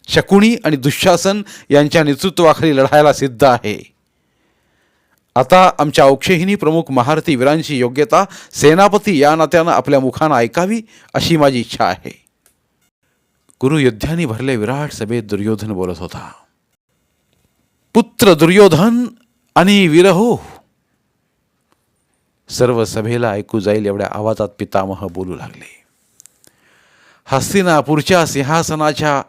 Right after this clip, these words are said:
रक्षणार्थ सिद्ध झालेल्या कौरव सेनेचं सेनापत्य मी स्वीकारलं आहे हे खरं, परंतु ते स्वीकारताना काही गोष्टी स्पष्ट करणं आवश्यक आहे.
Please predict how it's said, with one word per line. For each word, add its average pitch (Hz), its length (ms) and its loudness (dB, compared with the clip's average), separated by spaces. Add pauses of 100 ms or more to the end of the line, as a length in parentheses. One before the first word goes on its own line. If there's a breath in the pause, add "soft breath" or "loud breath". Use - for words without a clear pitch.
(180)
रक्षणार्थ 156 640 0
सिद्ध 143 340 -4
झालेल्या 139 300 0
कौरव 139 380 0
सेनेचं 139 380 -4
सेनापत्य 139 760 -2 (460 soft breath)
मी 156 200 2
स्वीकारलं 143 480 0
आहे 147 300 0
हे 131 200 -6
खरं, 120 200 -4 (1300 soft breath)
परंतु 196 640 0
ते 185 180 4
स्वीकारताना 190 760 0
काही 175 300 -2
गोष्टी 185 320 -2
स्पष्ट - 340 -2
करणं 175 280 2
आवश्यक 160 460 0
आहे. 104 460 -8